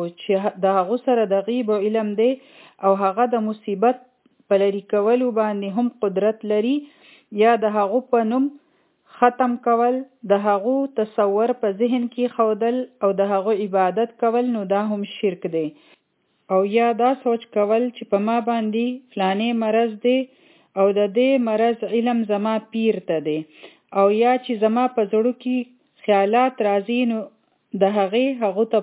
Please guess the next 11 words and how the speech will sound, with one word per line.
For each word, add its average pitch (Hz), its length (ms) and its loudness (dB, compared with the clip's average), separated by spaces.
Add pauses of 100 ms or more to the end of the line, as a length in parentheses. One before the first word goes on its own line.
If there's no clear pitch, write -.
پته 196 340 0
ده، 165 100 -2 (440)
نو 196 220 0
دا 233 80 6 (120)
ټول 233 160 2 (140)
شرک 220 260 -2 (140)
دی. 156 120 -2 (600)
دې 247 120 6 (140)
ته 277 300 0
شرک 247 380 -2
فی 214 80 2